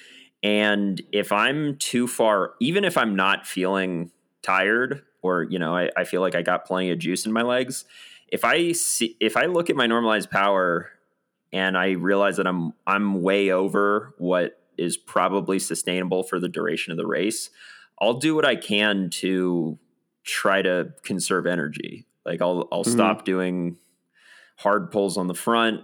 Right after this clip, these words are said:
Speaker 1: I'll, you know, I'll try to, I'll try to tuck into the group more. Or if I'm doing a mountain bike race where I'm solo, maybe I just back down my pace a little bit.
Speaker 2: Sure. Yeah. And I think, you know, for,
Speaker 1: So.
Speaker 2: for me, like, coming from, you know,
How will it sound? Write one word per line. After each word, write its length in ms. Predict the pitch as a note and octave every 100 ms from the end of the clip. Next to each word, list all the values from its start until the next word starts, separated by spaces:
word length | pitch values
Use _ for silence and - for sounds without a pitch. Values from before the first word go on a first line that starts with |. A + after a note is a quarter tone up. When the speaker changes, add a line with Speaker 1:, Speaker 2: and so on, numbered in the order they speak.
| -
Speaker 1:
I'll, 520 | F#2 F#2 F2+ F2 E2+ -
you 120 | F2+
know, 300 | E2 D#2+ -
I'll 120 | F2+
try 240 | - F#2 F2+
to, 360 | F2 E2+ F2 -
I'll 120 | E2
try 180 | D#2+ F#2+
to 160 | E2+ -
tuck 340 | - F#2+ F#2
into 160 | F#2+ F#2
the 100 | F2
group 320 | G2+ A2 -
more. 320 | G#2+ G#2+ G#2
Or 260 | - A#2 A#2
if 120 | G#2+
I'm 300 | G2+ F#2+ F2 -
doing 180 | F#2+
a 160 | F#2 F2 - _
mountain 260 | G2 G#2 F#2
bike 180 | G2 F#2+
race 240 | G2 F#2+
where 100 | G2
I'm 100 | F2+
solo, 640 | E2+ G#2 G2+ G2 F2+ F2 E2+ - - -
maybe 260 | F#2 F#2+ F#2+
I 80 | F#2
just 220 | F#2 -
back 240 | F2+ F2
down 180 | - E2+
my 120 | E2
pace 300 | D#2+ - E2
a 40 | -
little 220 | D2+ C#2+
bit. 280 | B1+ A#1 - _ _ _ _ _ _ _ _ - _ _
Speaker 2:
Sure. 300 | - C#3+ - - _ _ _ - - - -
Yeah. 220 | C#3+ D#3
And 100 | E3
I 60 | D#3
think, 360 | F3 F3 E3 -
you 60 | C3
know, 120 | C#3
for, 160 | C#3 D3
Speaker 1:
So. 80 | -
Speaker 2:
for 180 | - C3+
me, 340 | C#3 D3 D3+
like, 180 | C#3 C3
coming 260 | C#3 C3+
from, 440 | B2+ B2+ B2 A#2+ -
you 80 | A#2
know, 220 | A#2 A2